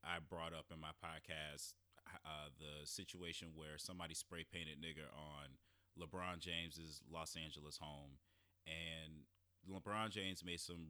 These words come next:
really impressive statements, to me at least, um, speaking the truth, talking about it doesn't matter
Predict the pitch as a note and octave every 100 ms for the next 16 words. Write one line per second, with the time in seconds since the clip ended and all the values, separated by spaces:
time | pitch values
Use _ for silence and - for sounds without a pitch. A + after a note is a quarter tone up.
0 | C2+ D#2 F2+ F2+ F2 E2+ D#2+ - E2 -
1 | D#2 - E2 D#2+ D#2 D#2 - - - -
2 | _ - E2 D#2+ F2 E2+ D#2 D2 D2+ D#2
3 | C#2+ - - - _ - C#2+ C2+ C#2 -
4 | G2 F#2+ E2 - F2 E2 - E2 D2 D#2+
5 | D2+ D2+ D2 - - - G#2 G2+ F2 F2+